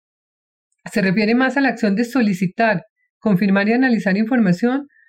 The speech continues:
sobre determinados procesos, acciones o responsabilidades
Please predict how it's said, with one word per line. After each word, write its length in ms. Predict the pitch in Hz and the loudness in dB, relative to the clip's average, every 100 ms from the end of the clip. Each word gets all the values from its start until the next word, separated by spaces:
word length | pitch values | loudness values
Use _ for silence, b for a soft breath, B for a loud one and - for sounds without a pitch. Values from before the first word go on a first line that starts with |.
| b | b
sobre 360 | - 240 208 202 | -8 -2 0 2
determinados 640 | 190 196 190 185 185 220 226 | 0 0 2 4 4 2 0
procesos, 680 | 190 175 247 233 226 151 - | 0 0 2 0 -2 -8 -6
acciones 680 | 160 - 214 214 233 233 - | -8 -2 0 2 0 -2 -2
o 120 | 185 | 0
responsabilidades 1080 | 190 220 269 247 262 262 262 226 202 233 | 0 -2 -2 0 2 2 2 2 0 -2